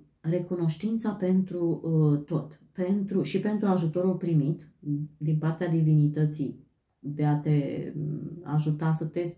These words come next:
salveze sau să te protejeze, uh, împotriva, uh, efectului, uh,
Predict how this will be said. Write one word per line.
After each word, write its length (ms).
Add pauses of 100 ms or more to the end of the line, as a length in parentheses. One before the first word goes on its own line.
salveze 560
sau 200
să 120
te 120
protejeze, 840 (140)
uh, 420 (120)
împotriva, 880 (680)
uh, 140
efectului, 1000
uh, 320